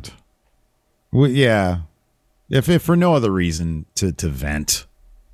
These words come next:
because we had a couple good weeks. We did. We had a couple good weeks of Raw.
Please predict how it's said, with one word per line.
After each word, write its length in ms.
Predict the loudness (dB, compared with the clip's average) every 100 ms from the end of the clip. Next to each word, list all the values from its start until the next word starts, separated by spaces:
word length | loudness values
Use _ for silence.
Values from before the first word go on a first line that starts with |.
| -20 -20 -20 _ _
because 360 | 0 2 2 2
we 120 | 2
had 100 | 2
a 60 | 0
couple 400 | 0 0 -2 -4
good 220 | -2 -2
weeks. 520 | -2 -4 -4 -10 -12 _ -2
We 120 | 0
did. 340 | 2 2 0 -2
We 80 | 0
had 80 |
a 80 | 0
couple 260 | 0 0 2
good 200 | 2 4
weeks 280 | 2 0 -2
of 100 | 0
Raw. 320 | 0 0